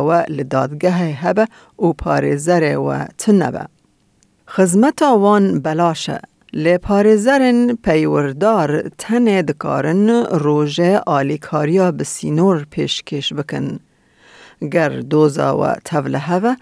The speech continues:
parêzerê li ser kar dikare doza we paş bixe, ji bo rojeke din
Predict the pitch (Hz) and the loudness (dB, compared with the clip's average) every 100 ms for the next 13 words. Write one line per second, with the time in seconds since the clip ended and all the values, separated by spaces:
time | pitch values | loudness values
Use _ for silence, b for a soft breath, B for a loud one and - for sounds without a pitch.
0 | b b b - 156 139 139 139 165 156 | b b b -2 -2 0 -2 0 2 2
1 | 139 135 - 214 226 - - 190 214 196 | 0 -2 -4 -2 -2 -4 -2 0 0 -2
2 | 151 - 147 139 143 135 147 151 143 143 | -6 -4 -2 0 0 -2 0 0 0 -2
3 | 139 147 160 202 220 - 220 233 - - | 0 2 2 2 -2 -6 -2 -2 -2 -8
4 | 180 196 - 247 254 B B - 156 156 | -8 -6 -2 -2 -4 B B -6 -2 0
5 | 156 143 156 143 180 196 170 151 160 151 | 2 2 2 4 4 4 2 -2 -4 0
6 | 165 165 | 0 0